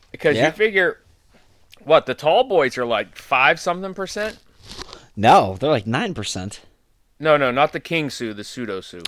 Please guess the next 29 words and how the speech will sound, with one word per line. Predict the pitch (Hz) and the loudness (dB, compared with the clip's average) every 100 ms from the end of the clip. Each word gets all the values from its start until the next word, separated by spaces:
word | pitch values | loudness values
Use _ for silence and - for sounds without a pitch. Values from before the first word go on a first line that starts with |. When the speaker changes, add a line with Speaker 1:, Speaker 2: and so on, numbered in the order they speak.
| - | -8
Speaker 2:
Oh. | 117 120 107 92 95 _ _ _ | 0 2 2 0 -8 _ _ _
No, | 127 160 92 98 - | 0 2 2 -2 -4
well, | 120 | 0
they're | 135 | 0
s-, | 160 - | -2 -8
I | 95 147 | -2 -2
thought | - 120 | -2 -4
they | 101 | -6
were | 92 | -8
still | - - | -8 -8
pretty | 95 95 | -8 -4
high. | 101 131 107 _ _ _ _ _ 123 | -2 -2 -2 _ _ _ _ _ -4
Speaker 1:
Oh, | 120 127 | -4 -2
no, | 135 | 2
I | 139 | 2
thought | 180 170 | 0 -8
they | 123 | -8
were | 101 | -8
five | - 113 123 | -6 -4 -6
something. | 123 80 - - _ _ - | -10 -20 -20 -20 _ _ -8
Speaker 2:
I | 101 | -4
don't | 120 110 | -2 -2
think | 117 | -2
Speaker 1:
Um, | 117 | -2
Speaker 2:
so. | 98 101 _ - | -6 -12 _ -12
I | 110 | -10
think | - 120 107 | -8 -10 -8
you're, | 110 107 101 | -8 -8 -8
uh, | 98 98 | -8 -8